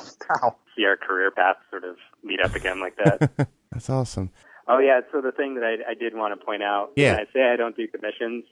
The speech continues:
Speaker 3: Yeah.
Speaker 2: but if you wanna buy some art from me,
Speaker 3: Mm-hmm.
Speaker 2: I,
Speaker 3: Oh,
Speaker 2: I
Speaker 3: yeah.
Speaker 2: am, uh, part of Out of Step Art, and, uh, Neil Bramlett actually has a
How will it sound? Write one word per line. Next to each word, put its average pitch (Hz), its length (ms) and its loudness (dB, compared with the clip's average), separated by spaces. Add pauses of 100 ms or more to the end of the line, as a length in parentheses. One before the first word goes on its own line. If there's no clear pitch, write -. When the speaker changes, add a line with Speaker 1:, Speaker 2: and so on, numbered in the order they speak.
(380)
Speaker 3:
Yeah. 92 200 -4
Speaker 2:
but 107 420 4
if 120 180 -2
you 123 140 -6
wanna 120 240 0
buy 113 280 2
some 101 120 -8
art 104 240 -2
from 156 120 -10
me, 156 260 -8 (140)
Speaker 3:
Mm-hmm. 101 280 -4
Speaker 2:
I, 110 120 -4 (120)
Speaker 3:
Oh, 117 100 -4
Speaker 2:
I 117 100 0
Speaker 3:
yeah. 117 240 0
Speaker 2:
am, 117 180 -4
uh, 107 460 0 (640)
part 117 180 4
of 104 240 -2
Out 110 160 2
of 113 160 -4
Step 120 220 -2
Art, 127 240 2 (340)
and, 113 200 -12
uh, 98 280 -2 (200)
Neil 120 760 0 (200)
Bramlett 113 500 -6
actually 110 300 -2
has 101 160 0
a 104 100 -2